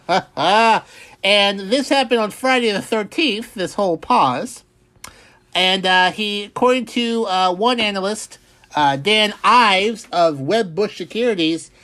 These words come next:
uh, Musk has turned, quote, "this Twitter circus show into a Friday the thirteenth horror show." Um,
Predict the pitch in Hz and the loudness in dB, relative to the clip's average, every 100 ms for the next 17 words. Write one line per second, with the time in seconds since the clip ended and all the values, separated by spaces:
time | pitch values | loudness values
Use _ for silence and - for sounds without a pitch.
0 | _ _ _ 151 147 147 233 240 - 202 | _ _ _ -2 -2 0 -2 -2 -4 -8
1 | - 233 233 214 - 240 233 233 _ _ | -4 -4 -2 -4 0 4 4 0 _ _
2 | _ 165 240 262 - - 302 294 262 247 | _ -2 -2 -2 -4 -4 0 2 2 0
3 | 311 320 285 254 233 214 202 202 220 233 | -2 0 0 -2 0 2 2 0 -2 0
4 | 226 226 220 285 285 262 240 269 240 269 | 2 0 0 0 0 0 -2 -4 -2 -2
5 | 254 - _ _ _ _ _ _ - 269 | -4 -8 _ _ _ _ _ _ -2 2
6 | 185 143 - 123 101 - - _ _ _ | 4 2 -2 -6 -6 -12 -20 _ _ _
7 | _ _ 143 151 151 143 139 135 | _ _ -2 0 2 0 -4 -12